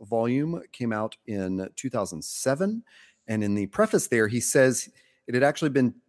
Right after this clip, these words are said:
ten years of him working on these stories before he actually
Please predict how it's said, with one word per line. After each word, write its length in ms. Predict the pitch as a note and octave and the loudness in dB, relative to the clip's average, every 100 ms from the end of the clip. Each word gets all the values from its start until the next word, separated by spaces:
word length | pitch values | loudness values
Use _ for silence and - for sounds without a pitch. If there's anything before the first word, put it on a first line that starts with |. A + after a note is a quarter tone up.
| _ | _
ten 260 | - D#3+ D#3 | -2 0 2
years 320 | D3 C#3+ A#2+ | 2 2 0
of 140 | G#2 | -4
him 200 | - A#2+ | -2 -2
working 380 | G2+ A#2 A2+ A2+ | 0 0 0 0
on 140 | G#2 G2 | 0 0
these 200 | F#2+ - | -2 -4
stories 600 | - A#2 A2 F2+ F2 - _ _ _ | -2 0 0 -2 -6 -12 _ _ _
before 320 | A2 A#2+ G#2+ | -4 0 0
he 220 | G2+ G#2+ | 2 2
actually 600 | G#2 G2+ - G2+ G2+ F#2+ | 4 2 0 0 0 -2